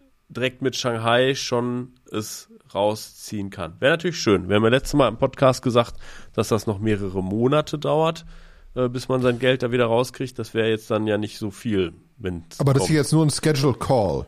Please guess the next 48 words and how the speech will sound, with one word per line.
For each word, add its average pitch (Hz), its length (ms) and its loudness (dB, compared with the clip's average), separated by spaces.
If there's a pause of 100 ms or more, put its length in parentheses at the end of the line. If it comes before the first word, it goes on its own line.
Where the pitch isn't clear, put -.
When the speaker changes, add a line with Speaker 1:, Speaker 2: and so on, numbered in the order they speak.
(140)
Speaker 1:
Mhm. 95 300 -6
Speaker 2:
Das 113 100 -12
ist - 40 -12
noch - 20 4
Speaker 1:
Ja, 110 140 6
Speaker 2:
nicht 127 80 2
Speaker 1:
ja, 120 80 2
Speaker 2:
der 113 80 0
Speaker 1:
ja, 104 120 4
Speaker 2:
Release. 92 260 0
Speaker 1:
ist 107 120 -8
noch 120 120 4
nicht 123 140 -2
der 117 120 4
Release. 98 400 -4
Ist 98 100 -6
nur 120 300 4
erstmal 104 460 -2
Scheduled 104 420 -4
Call. 95 260 0
Das 95 160 -6
sieht 113 160 -12
man 107 140 2
auch 104 220 0 (420)
in 107 120 -6
dem, 95 260 -2
in 98 100 -6
dem 95 160 -2
GitHub, 107 540 -2
äh, 104 500 0
stehen 104 280 -4
alle 110 220 0
<laughs> - 0 -
Sachen 107 300 -2
auch 98 240 -4
als - 320 -8 (340)
not 107 260 0
merged, 104 440 2
not 104 160 0
implemented. 98 920 -2
Also 101 280 -4
es 98 140 -6
gibt - 200 -16
in 104 160 -8
Aragon 110 460 2
und 98 160 -4
Ethereum 98 380 -2
Jazz 95 360 -2